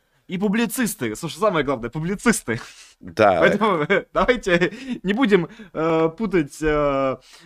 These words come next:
Speaker 1: горячее с квадратным, да, Тамара Натановна? Вы не очень историк.
Speaker 2: Я бы
Speaker 1: В том
Speaker 2: сказал,
Speaker 1: смысле, что
Speaker 2: вообще,
Speaker 1: вы
Speaker 2: как-то она параллельно вообще исторической
Speaker 1: не
Speaker 2: науке
Speaker 1: изучаете
Speaker 2: существует.
Speaker 1: историю.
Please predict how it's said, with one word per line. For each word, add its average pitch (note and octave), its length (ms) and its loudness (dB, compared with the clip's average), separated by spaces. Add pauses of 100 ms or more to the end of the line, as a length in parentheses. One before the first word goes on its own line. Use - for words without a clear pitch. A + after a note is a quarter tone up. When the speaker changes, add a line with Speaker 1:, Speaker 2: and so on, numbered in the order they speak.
(200)
Speaker 1:
горячее D#3 720 2
с - 220 -12
квадратным, E3 720 0
да, D3+ 240 -2
Тамара D3+ 280 -2
Натановна? A#2+ 580 -4 (340)
Вы E3 120 0
не B3+ 100 0
очень A#3+ 260 -2
историк. F3 560 2 (680)
Speaker 2:
Я G2+ 100 2
бы A2+ 100 4
Speaker 1:
В - 20 2
том - 120 0
Speaker 2:
сказал, D3+ 220 8
Speaker 1:
смысле, D3 120 6
что A3 100 4
Speaker 2:
вообще, G3+ 240 4 (200)
Speaker 1:
вы D3+ 60 -16
Speaker 2:
как-то C#3 380 6
она C3 120 6
параллельно D3 540 4
вообще F#2 220 -4
исторической D3 280 0
Speaker 1:
не B3+ 120 4
Speaker 2:
науке G3+ 240 6
Speaker 1:
изучаете C4 320 4
Speaker 2:
существует. D3 360 6
Speaker 1:
историю. C#3+ 520 4